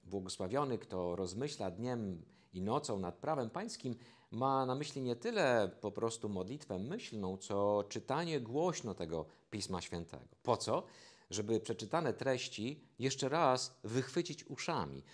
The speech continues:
i w ten sposób, żeby one wpadły znowu do serca i tworzy się taki cudowny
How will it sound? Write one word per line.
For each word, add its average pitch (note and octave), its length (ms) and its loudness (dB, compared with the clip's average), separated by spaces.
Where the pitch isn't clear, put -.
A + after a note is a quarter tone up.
i A2 60 -6
w - 60 -6
ten C#3+ 140 4
sposób, C#3+ 420 0
żeby A#2 240 -2
one C3 220 -2
wpadły D3+ 440 -4
znowu D#3+ 360 -2
do D3 120 2
serca D#2 480 -2
i F#2+ 60 -6
tworzy C#3+ 280 0
się C3 120 -6
taki A#2 300 -6
cudowny A#2+ 560 -2